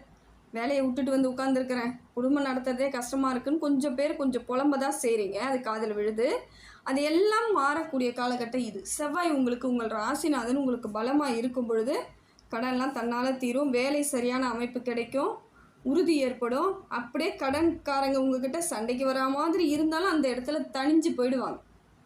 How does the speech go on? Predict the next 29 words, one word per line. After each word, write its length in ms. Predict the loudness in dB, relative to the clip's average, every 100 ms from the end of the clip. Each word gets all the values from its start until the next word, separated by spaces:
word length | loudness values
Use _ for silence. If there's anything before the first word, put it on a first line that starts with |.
| -20 -20 -20 -6
உங்களை 200 | -4 -2 -2
அந்த 120 | 0 0
அளவுக்கு 260 | 0 -2 -2
பெரிய 180 | 0 0 0
பாதிப்புகளை 580 | -4 -4 -6 -4 -2 -2 -4 -12 -20 -20 -4 -2
ஏற்படுத்த 360 | 0 -2 -2 -4
மாட்டாங்க. 320 | -2 -4 -6 -8 -20 -20 -20 -20 -2
நீங்க 160 | 0 2 2
துணிஞ்சு 280 | 4 6 4 2
நிப்பீங்க, 320 | 0 -2 -4 -8 -20 -20 -20 -20 _ -6
அப்ப 120 | -2 0
அவங்க 160 | 2 0 0
தணிஞ்சு 260 | 0 2 2 0
தான் 120 | 0
போய் 140 | 0 0 -4
ஆகும். 200 | -10 -18 _ _ _ _ _ _ 0
இதுதான் 340 | 2 0 0
நடக்கும். 340 | -2 -4 -6 -6
அதனால 240 | -2 0 2
இதுக்கெல்லாம் 400 | 0 0 0 0 0
கவலைப்படாதீங்க, 680 | 0 0 0 -2 0 0 0
சங்கடப்படாதீங்க. 680 | 0 0 0 0 -2 0 0 0 0
யாருக்கு 420 | 2 2 2 0 2
இல்ல 140 | 2 0 -2
கடன், 280 | -4 0 0 0
யாருக்கு 320 | -2 -2 -4
இல்ல 100 | -6 -6
கஷ்டம், 300 | -6 -4 -6
அப்படி 200 | -4 -4